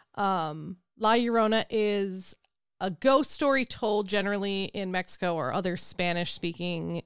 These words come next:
or Latin American communities, although you'll find out through my story that, like, there are tales or similar tales, like, throughout the world.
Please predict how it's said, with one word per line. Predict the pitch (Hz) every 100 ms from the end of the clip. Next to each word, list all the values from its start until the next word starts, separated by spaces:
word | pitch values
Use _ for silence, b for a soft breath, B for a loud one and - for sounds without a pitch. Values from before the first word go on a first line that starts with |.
| _
or | 165 170
Latin | 175 175 175
American | 175 165 160 165 185 165 170
communities, | - 185 180 175 170 190 254 - B B
although | 202 202 208 190
you'll | 190 196
find | 185 214 196
out | 196 -
through | - 202 190 185 185 180 - _ _
my | 214 214
story | 196 220 202 185
that, | 185 -
like, | 190 170 165
there | 190 190 185
are | 180 180
tales | - 196 190 190 185 180 - -
or | 208
similar | - 240 202 196
tales, | 185 185 170
like, | 185 -
throughout | - 202 -
the | -
world. | - - - -